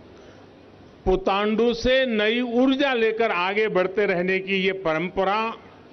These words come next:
वाकई अद्भुत है। यही बात तमिलनाडु और तमिल लोगों को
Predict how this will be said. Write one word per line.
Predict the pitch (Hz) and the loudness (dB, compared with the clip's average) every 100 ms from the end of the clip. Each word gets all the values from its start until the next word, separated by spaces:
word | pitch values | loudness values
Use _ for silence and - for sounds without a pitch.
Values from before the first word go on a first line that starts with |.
| - - - - - - - - - - - | -20 -20 -20 -20 -20 -20 -20 -20 -20 -20 -16
वाकई | 160 139 156 170 190 - 202 208 233 - | -10 -2 0 0 -4 -2 0 0 -2 -4
अद्भुत | 233 240 139 175 202 | -4 0 2 2 0
है। | 127 147 180 143 127 - - - - - - - - - - - - - - - - - - - - - | -2 -2 -4 -6 -10 -18 -20 -20 -20 -20 -20 -20 -20 -20 -20 -20 -20 -20 -20 -20 -20 -20 -20 -20 -20 -8
यही | 160 185 208 254 | -4 -2 0 0
बात | 233 240 254 247 - - - - - - - - - - - - - - - - - - - | 0 0 -2 -4 -12 -20 -20 -20 -20 -20 -20 -20 -20 -20 -20 -20 -20 -20 -20 -20 -20 -20 -8
तमिलनाडु | 170 180 220 233 240 240 262 277 277 254 - | -4 0 0 0 0 0 2 2 2 -2 -2
और | 208 202 208 | -2 -2 -2
तमिल | 208 240 240 | 0 0 2
लोगों | 190 208 247 262 277 226 | 2 2 2 2 0 0
को | 151 101 - | -6 -8 -10